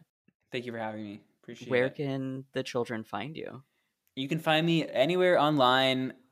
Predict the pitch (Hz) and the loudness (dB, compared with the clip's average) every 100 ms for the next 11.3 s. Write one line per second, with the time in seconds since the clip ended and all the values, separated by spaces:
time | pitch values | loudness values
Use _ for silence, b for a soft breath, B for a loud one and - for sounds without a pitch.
0 | - 120 120 117 113 117 131 123 120 107 | -2 4 6 6 4 -2 -4 -6 -4 0
1 | 117 117 - - 113 117 120 120 117 113 | 0 -2 -8 -10 -4 -2 0 0 -2 -4
2 | 135 147 - 127 135 127 - - 120 117 | -2 -4 -2 -2 0 0 -6 -6 0 2
3 | 120 120 127 113 117 117 113 117 117 - | 4 2 0 -2 -2 0 0 -2 -4 -8
4 | - 113 98 92 113 113 117 131 175 175 | -2 -2 0 0 -2 -4 -8 -2 -2 -2
5 | - - _ - 123 123 120 120 120 117 | -12 -20 _ -10 -6 -6 -2 2 4 2
6 | 117 - - 147 165 160 180 127 - - | 0 -12 -14 -8 -4 -2 -4 -6 -10 -20
7 | _ 120 120 123 127 123 - - - 110 | _ -10 -8 -8 -10 -14 -16 -20 -10 -6
8 | 123 - 131 131 135 - 113 120 123 127 | -6 -4 -4 -2 -4 -6 -6 -6 -6 -6
9 | 139 _ _ _ _ 127 135 131 127 127 | -8 _ _ _ _ -8 -6 -6 -8 -8
10 | 127 127 120 131 123 120 120 - 117 123 | -10 -6 -4 -4 -4 -4 -4 -8 -8 -8
11 | 131 156 165 | -6 -8 -10